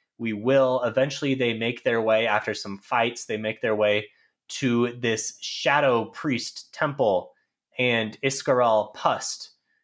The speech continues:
who is this enigmatic, enigmatic guy who, he, he's a priest of Shadow, and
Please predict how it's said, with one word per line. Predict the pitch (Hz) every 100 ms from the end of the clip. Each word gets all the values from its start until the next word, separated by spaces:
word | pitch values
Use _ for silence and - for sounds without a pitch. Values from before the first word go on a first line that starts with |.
| _
who | 143
is | 127 120
this | 120 110 -
enigmatic, | 143 135 120 120 123 120 - - - _ _ _ _
enigmatic | 139 139 123 120 117 113 110 - - _ _ _ _ _ - 123
guy | 143 120 110 110 120 127 _ _ _ _ _ _
who, | - - 131 123 127
he, | 131 143
he's | 135 120
a |
priest | - 202 202
of | 196 156
Shadow, | - 170 170 160 160
and | 139 127 123 120